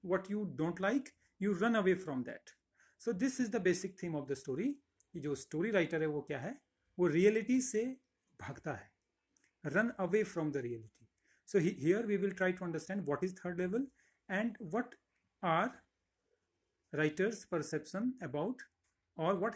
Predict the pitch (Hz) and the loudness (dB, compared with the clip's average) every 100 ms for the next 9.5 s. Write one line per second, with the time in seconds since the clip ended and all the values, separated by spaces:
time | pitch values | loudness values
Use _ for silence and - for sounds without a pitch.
0 | - 175 226 247 - 180 180 240 - - | -4 -2 2 2 0 0 0 0 -8 -20
1 | - - 165 160 180 165 135 147 139 - | -8 0 0 0 -2 -2 -4 -8 -8 -6
2 | 131 196 269 _ _ - 165 151 139 196 | -4 -2 -4 _ _ -4 -2 -2 -2 -2
3 | 254 - _ _ _ - 175 120 120 117 | -4 -8 _ _ _ -4 -2 -2 -10 -14
4 | _ _ _ _ - _ _ _ _ _ | _ _ _ _ -20 _ _ _ _ _
5 | _ _ _ - 190 240 - 180 165 170 | _ _ _ -4 0 0 0 -2 2 2
6 | 202 269 - - 175 185 185 214 277 - | 2 -2 -6 -4 0 4 4 4 0 -4
7 | - 165 190 - 175 202 247 - _ 180 | -6 -2 -2 -2 0 2 0 -4 _ 0
8 | 196 - 190 208 208 190 160 185 185 185 | 0 0 -2 -2 -2 -2 0 0 -2 -6
9 | - 190 214 254 - | -6 -4 -2 -2 -6